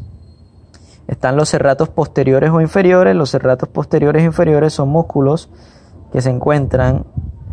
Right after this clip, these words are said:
debajo del dorsal ancho y que llegan hacia las vértebras y que se conectan de las vértebras a las costillas, de abajo hacia arriba. Entonces ellos van haciendo esto.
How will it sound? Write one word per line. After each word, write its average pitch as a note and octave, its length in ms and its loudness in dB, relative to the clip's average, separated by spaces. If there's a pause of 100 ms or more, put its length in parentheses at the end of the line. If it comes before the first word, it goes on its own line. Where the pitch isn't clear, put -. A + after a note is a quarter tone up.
(1080)
debajo C3+ 840 0 (1400)
del C3 300 0
dorsal B2+ 360 2
ancho E3 480 -2 (540)
y - 80 -4
que C3+ 180 0
llegan C3 320 0
hacia D3+ 320 0
las F3 180 0
vértebras D#3 960 -2 (2000)
y F3 140 2
que - 140 0
se D#3+ 160 -2
conectan C3+ 400 -2
de B2 80 0
las A#2+ 160 2
vértebras D3 520 0
a D#3+ 260 0
las B2 200 -2
costillas, B2 800 -2
de C3+ 120 2
abajo C3 400 2
hacia C3+ 160 -2
arriba. C3 360 0
Entonces B2+ 460 -4
ellos C3 140 0
van B2+ 180 -2
haciendo B2 400 0
esto. - 380 -4